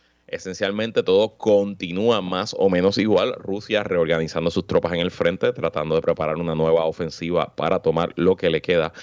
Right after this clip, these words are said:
de la región del Donbass. Eh, Ucrania sigue atacando, eh, blancos a largo plazo. Lo que les conté ayer de un ataque en la región de Kherson, que había pasado media hora antes de tirar al aire, hoy fue confirmado. Eh, y de hecho, bien interesante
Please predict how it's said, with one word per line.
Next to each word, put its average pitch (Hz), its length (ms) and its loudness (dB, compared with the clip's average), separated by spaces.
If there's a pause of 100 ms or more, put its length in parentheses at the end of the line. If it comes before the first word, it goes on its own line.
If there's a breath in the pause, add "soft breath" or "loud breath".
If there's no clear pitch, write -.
(280 loud breath)
de 90 220 2
la 87 100 0
región 82 340 -2
del 85 200 0
Donbass. 98 520 -2
Eh, 80 760 0
Ucrania 95 520 0
sigue 87 280 0
atacando, 85 720 -2
eh, 78 580 0 (540)
blancos 87 420 0
a 82 40 0
largo 80 260 0
plazo. - 460 0
Lo 87 200 2
que - 140 -2
les 80 80 0
conté 82 320 -2
ayer 82 260 0
de 87 60 -2
un 82 100 0
ataque 82 420 -2
en 85 100 -4
la 80 100 -2
región 78 500 -2
de 85 120 2
Kherson, 98 420 -2
que - 80 -10
había 80 180 0
pasado 87 300 -2
media 82 300 0
hora 80 100 0
antes 82 160 -4
de 87 80 -4
tirar 90 160 2
al 82 60 -2
aire, 92 140 -2
hoy 92 200 2
fue - 140 -6
confirmado. 95 580 0 (540 loud breath)
Eh, 95 400 0
y 110 120 -4
de 123 180 4
hecho, 131 200 0
bien 90 240 -2
interesante 120 960 -2